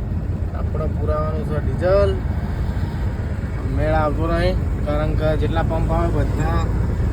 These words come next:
સામેની સાઈડ આવે છે, તો મેળ આવતો નહીં. તો આ બાજુ પંપ આવે તો મેળ આવે ડીઝલ પુરાવાનો. તો finally જો આપણો પંપ આવી રહ્યો છે જીઓનો.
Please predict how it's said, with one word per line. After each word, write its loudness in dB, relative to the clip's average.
સામેની 2
સાઈડ 2
આવે 2
છે, 2
તો -4
મેળ 0
આવતો 4
નહીં. 2
તો -2
આ 2
બાજુ 2
પંપ -2
આવે 2
તો -4
મેળ -2
આવે 0
ડીઝલ -2
પુરાવાનો. -4
તો 4
finally 6
જો 4
આપણો 4
પંપ -2
આવી 0
રહ્યો -2
છે -4
જીઓનો. -2